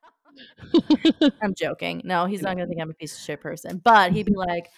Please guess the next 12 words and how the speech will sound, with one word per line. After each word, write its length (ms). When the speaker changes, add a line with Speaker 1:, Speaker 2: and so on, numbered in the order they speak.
Speaker 2:
"Ugh, 320
wha-, 280
well, 240
how 220
did 140
it 80
happen?" 640
I'm 120
like, 260
"I 140
don't 280
know." 440